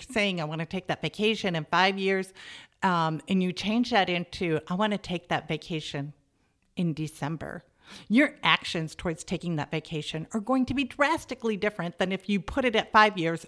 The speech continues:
or if you put it at December, right? Same with any area of your business, whether it's losing weight,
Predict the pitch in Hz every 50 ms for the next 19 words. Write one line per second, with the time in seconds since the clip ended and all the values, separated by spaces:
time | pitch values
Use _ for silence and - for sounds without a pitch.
0 | _ - 226 247 262 240 208 180 170 - - 170 - 185 175 - - 185 180 165
1 | 156 147 - - - 170 156 - - 151 147 - - - - - _ _ _ _
2 | _ - 170 185 208 240 240 - - - _ _ _ _ _ - - - - -
3 | - - - 254 254 247 233 220 220 - - 202 202 208 185 - 175 175 175 165
4 | 160 156 160 156 151 - 156 156 - - 147 156 - - 170 160 156 151 156 151
5 | - - 175 160 156 156 156 175 180 220 277 269 254 240 226 226 -